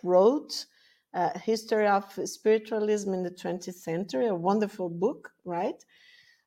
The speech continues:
Uh, Arthur Con-, Arthur Conan Doyle.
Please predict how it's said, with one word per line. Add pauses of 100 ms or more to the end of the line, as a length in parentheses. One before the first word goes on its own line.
(140)
Uh,
Arthur
Con-,
Arthur
Conan
Doyle.